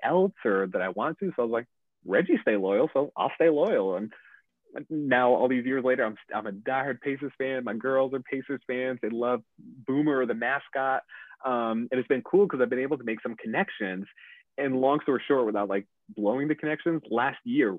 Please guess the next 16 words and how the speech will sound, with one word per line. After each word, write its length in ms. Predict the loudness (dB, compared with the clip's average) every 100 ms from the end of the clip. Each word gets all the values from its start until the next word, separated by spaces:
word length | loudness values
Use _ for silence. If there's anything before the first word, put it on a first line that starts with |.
| -2
right 200 | -2 -2
before 280 | -2 -2 -2
the 60 |
pandemic, 560 | -2 -4 -2 -2 -4 -10 -16 -20 -12 -4
um, 400 | -2 0 -2 -2
we 120 | 2
actually 180 | 2 2
got 120 | 0
to 80 | -2 -4
fly 220 | 0 2
out 200 | 0 -4 -4
to 100 | -4
Indianapolis, 640 | -2 -2 -2 -2 -2 -6 -8 _ _ _ _ _ _ _ -4
and 120 | -2
we 80 | 0
got 140 | 0